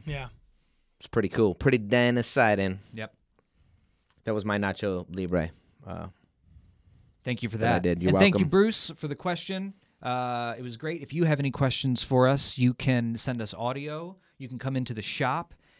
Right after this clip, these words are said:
Speaker 3: uh, or you can send us an email at superskull at vault of midnight dot com. We would
Speaker 2: Mm-hmm.
Speaker 3: really appreciate that. Well, we'd also really appreciate it if you have a moment, if you listen to this show. Clearly you listen to this show. You're listening to it right now.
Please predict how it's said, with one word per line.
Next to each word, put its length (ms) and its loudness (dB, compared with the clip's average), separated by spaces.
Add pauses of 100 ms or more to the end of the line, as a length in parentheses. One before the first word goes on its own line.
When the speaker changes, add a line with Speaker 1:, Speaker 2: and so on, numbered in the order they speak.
(140)
Speaker 3:
uh, 400 -4
or 140 -6
you 60 -6
can 100 -4
send 180 -4
us 120 -8
an 80 -12
email 540 -10 (200)
at 320 -10 (160)
superskull 720 -6
at 80 -8
vault 260 -12
of 60 -20
midnight 380 -8
dot 220 -4
com. 480 -14 (200)
We 120 0
would 120 2
Speaker 2:
Mm-hmm. 100 0
Speaker 3:
really 200 0
appreciate 540 -4
that. 260 -6 (140)
Well, 100 -2
we'd 120 4
also 280 4
really 200 2
appreciate 460 -4
it 20 -4
if 100 -8
you 60 -4
have 200 0
a 40 -6
moment, 380 -6 (200)
if 120 -8
you 60 -6
listen 240 -4
to 60 -4
this 120 -4
show. 220 -4
Clearly 340 2
you 80 0
listen 240 -4
to 60 -6
this 140 -6
show. 200 -6
You're 220 -10
listening 280 -12
to 120 -12
it 60 -10
right 200 -10
now. 320 -12